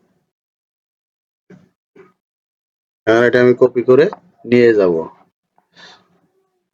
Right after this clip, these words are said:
আমি আগে এটা সিলেক্ট করি, কপি, কপি। কপি করেন আর মুভ করেন। এখন আমি এটা এইখানে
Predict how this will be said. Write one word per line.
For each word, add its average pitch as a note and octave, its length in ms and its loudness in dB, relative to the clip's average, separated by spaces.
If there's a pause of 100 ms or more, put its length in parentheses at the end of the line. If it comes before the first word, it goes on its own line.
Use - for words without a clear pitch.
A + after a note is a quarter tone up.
(220)
আমি A2+ 160 -4
আগে A#2 200 2 (100)
এটা - 220 -2 (360)
সিলেক্ট A#2 460 -2
করি, C3 280 -2 (3000)
কপি, A2+ 420 -4 (300)
কপি। - 400 -14 (920)
কপি A#2 280 0
করেন A2+ 260 2
আর G#2 140 0
মুভ G#2+ 140 -6 (120)
করেন। A2 180 0 (1300)
এখন A#2+ 220 0
আমি A#2+ 200 2
এটা A#2+ 160 2 (2000)
এইখানে A2+ 320 2